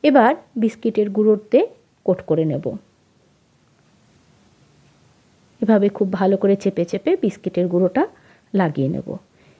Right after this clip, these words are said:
একটি থালায় রেখে দেব। এগুলো সব এইভাবে এক এক করে গড়ে নেব। আমি আরেকটা করে দেখাচ্ছি। এভাবে একটা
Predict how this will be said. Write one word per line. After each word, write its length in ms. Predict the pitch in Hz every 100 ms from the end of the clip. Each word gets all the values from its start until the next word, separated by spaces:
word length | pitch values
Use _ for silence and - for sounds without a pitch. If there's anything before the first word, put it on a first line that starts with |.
| _ _ -
একটি 200 | 240 233 220
থালায় 320 | 196 196 285 - _ _ _ _ _ _ _ _ _ _ _ _ _ _ _ -
রেখে 300 | 214 185 160 143
দেব। 140 | 110 95 - _ _ _ _ _ _ _ _ _ 262
এগুলো 240 | 277 311
সব 300 | - 254 240 277 _ _ _ _ _ _ _ _ _ _ 226
এইভাবে 400 | 233 214 196 311 - _ -
এক 160 | 196 196
এক 100 | 185 -
করে 140 | 220 392 -
গড়ে 280 | 180 165 156 170
নেব। 140 | 156 117 - _ _ _ -
আমি 160 | 311 339
আরেকটা 300 | 262 269 285
করে 220 | 294 269 262
দেখাচ্ছি। 400 | 254 262 254 - 403 _ _ _ _ _ -
এভাবে 300 | 294 254 226 190
একটা 220 | 190